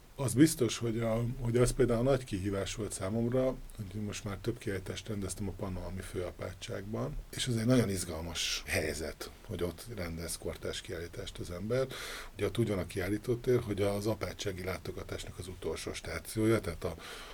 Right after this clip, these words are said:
az ajándékbolt előtt megy be a kiállítótérbe az ember. Egyrészt már fáradt, tehát már megnézte a könyvtárat, már nem tudom, már menne a vécére, meg haza, meg nem tudom. Tehát egy, egy nehéz helyzet ilyen szempontból, viszont egy marha nagy lehetőség az, hogy egy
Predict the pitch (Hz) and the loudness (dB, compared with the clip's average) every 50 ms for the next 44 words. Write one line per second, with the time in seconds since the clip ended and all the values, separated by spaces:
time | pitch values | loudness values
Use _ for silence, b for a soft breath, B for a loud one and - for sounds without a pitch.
0 | B B B 87 87 92 101 101 95 90 87 87 90 90 90 87 82 90 92 92 | B B B -6 -4 -2 0 0 0 0 0 0 0 0 0 0 0 0 2 2
1 | 92 92 - 104 92 90 87 87 87 87 - - - 104 95 95 95 90 90 95 | 2 4 4 4 4 6 6 4 4 2 0 -2 0 2 4 4 2 2 2 0
2 | 92 92 90 - - 101 92 85 92 95 92 - - 101 95 - 107 98 98 101 | 0 -2 -2 -2 -2 -2 -2 -2 -2 -4 -4 -2 -2 -2 -2 0 0 0 0 2
3 | 98 95 92 95 98 98 101 123 131 147 156 151 - - - - - - - - | 2 0 0 0 0 0 4 6 8 10 10 8 6 2 -10 -12 -12 -12 -8 2
4 | - 139 135 135 117 107 101 - - 113 98 92 92 92 87 82 90 117 143 143 | 8 12 12 12 12 10 6 6 6 2 2 2 2 0 0 0 4 4 4 4
5 | 143 - - 82 - - 87 85 85 87 85 87 87 85 82 - - 92 85 - | 2 0 -6 -6 -6 -6 -6 -6 -4 -6 -6 -6 -6 -6 -6 -6 -6 -6 -6 -6
6 | - - 104 101 92 - - - 78 82 85 90 82 - - - - - - - | -4 -4 -4 -4 -4 -6 -8 -8 -6 -6 -6 -6 -8 -10 -12 -10 -10 -10 -10 -10
7 | - - - - 90 101 - - 120 110 98 87 73 80 87 90 85 82 82 80 | -12 -12 -12 -12 -12 -10 -6 -4 -2 -2 -2 -4 -6 -8 -6 -6 -4 -4 -4 -4
8 | 73 73 76 82 90 87 85 - - 87 78 78 76 78 76 - - - 90 85 | -6 -4 -2 -2 -2 -2 -2 -4 -4 -6 -6 -6 -8 -10 -10 -10 -10 -8 -8 -6
9 | 78 80 78 78 78 78 82 87 101 113 120 - 156 160 151 - - - - - | -6 -8 -8 -10 -10 -10 -10 -8 -8 -8 -6 -6 -6 -6 -6 -8 -10 -10 -8 -6
10 | 127 120 117 120 120 110 107 107 104 107 101 101 117 131 127 127 147 139 139 131 | -4 0 2 2 4 4 4 4 6 8 8 10 10 10 10 10 8 8 8 8
11 | 143 139 - 143 143 139 - - 147 135 - 156 151 151 151 156 156 151 - - | 6 4 6 6 6 6 6 4 0 2 4 2 4 8 10 10 10 10 6 2
12 | 127 120 131 120 123 139 160 170 139 113 107 101 98 107 110 107 101 92 - - | 0 2 2 2 4 4 6 6 6 4 4 2 2 4 4 4 4 2 0 -2
13 | 95 - - 101 87 87 101 117 123 - - 113 104 98 101 - - 117 110 104 | -2 -2 0 0 0 2 2 2 2 2 2 2 2 2 0 -2 0 0 0 0
14 | 110 | 0